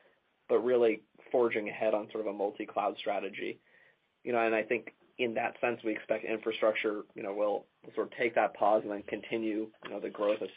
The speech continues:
as people move there. If anything, I think where we feel some optimism is, you know, I think with a lot of customers who are now interested in, you know, leveraging some of the generative A I techniques, we actually think those will be drivers of net new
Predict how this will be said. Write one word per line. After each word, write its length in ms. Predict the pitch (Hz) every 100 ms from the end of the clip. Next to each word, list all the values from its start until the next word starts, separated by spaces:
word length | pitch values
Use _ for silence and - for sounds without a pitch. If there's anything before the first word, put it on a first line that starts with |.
| -
as 80 | -
people 180 | 117 101
move 260 | 104 107 110
there. 200 | - - - - _ _ _ _ -
If 120 | 147 -
anything, 420 | 143 175 170 180
I 80 | 151
think 180 | 156 131
where 120 | 127
we 80 | 120
feel 160 | 139 135
some 100 | 127
optimism 680 | 101 101 - - 165 208 233 _ - _
is, 360 | 127 127 127 120
you 60 | 127
know, 60 | 120
I 100 | 110
think 160 | 131
with 140 | 113 117
a 40 |
lot 180 | 117 127
of 60 |
customers 380 | 117 120 117 120 -
who 80 |
are 20 | 113
now 180 | 113 -
interested 580 | - 117 117 - 117 113
in, 380 | 110 110 107 107 - - _ _
you 60 | -
know, 100 | 110
leveraging 520 | 110 123 123 123 113
some 100 | 117
of 60 | 113
the 60 | 107
generative 460 | 120 110 110 110 -
A 160 | 117 110
I 160 | 117 120
techniques, 360 | 139 - 160 -
we 120 | 123
actually 320 | 120 - 131
think 140 | 120 117
those 180 | 113 113
will 80 |
be 100 | 113
drivers 460 | 117 117 101 110 113
of 140 | 101
net 280 | 104 113 107
new 360 | 101 107 120